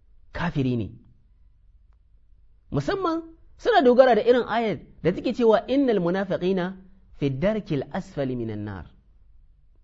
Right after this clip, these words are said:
Lalle munafikai, mi Allah ya ce? A gidansu,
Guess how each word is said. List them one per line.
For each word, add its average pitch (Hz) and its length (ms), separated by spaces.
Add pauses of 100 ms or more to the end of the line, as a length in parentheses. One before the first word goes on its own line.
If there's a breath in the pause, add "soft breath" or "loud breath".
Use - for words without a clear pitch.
(540 soft breath)
Lalle 262 260
munafikai, 233 560
mi 190 140
Allah 254 300
ya 220 60
ce? 202 220 (1160)
A 160 100
gidansu, 233 480